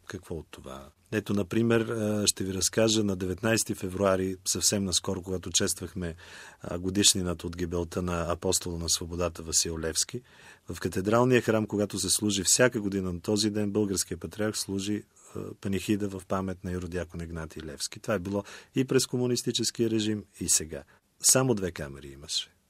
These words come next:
Нашата на националната телевизия и от една кабелна телевизия. Да бъдат така добри колегите ни да идват и да слушат и да гледат какво става. За съжаление обаче, какво се оказва?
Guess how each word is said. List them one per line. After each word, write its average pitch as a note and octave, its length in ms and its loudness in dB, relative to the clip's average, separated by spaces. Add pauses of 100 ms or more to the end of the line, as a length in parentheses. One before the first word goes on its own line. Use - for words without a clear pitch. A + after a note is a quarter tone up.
(140)
Нашата G2+ 320 2
на E2 100 -6
националната B2+ 680 0
телевизия A#2+ 540 0
и G#2+ 40 0
от F#2+ 160 -6
една F#2 180 -6
кабелна D#2+ 440 -8
телевизия. - 580 -16 (520)
Да E2+ 100 -4
бъдат B2+ 260 8
така A#2 240 4
добри G#2+ 280 2
колегите A2 500 2
ни A2 100 0
да G2 240 -2 (300)
идват G2+ 340 0
и G2+ 40 -2
да F#2 120 -6
слушат - 400 2
и G2 60 -2
да F2+ 100 -6
гледат G#2 340 2
какво F2 280 -8
става. C#2 340 -6 (360)
За A#2 100 2
съжаление B2 460 8
обаче, A#2+ 320 6
какво A#2+ 260 2
се - 120 6
оказва? G#2 480 4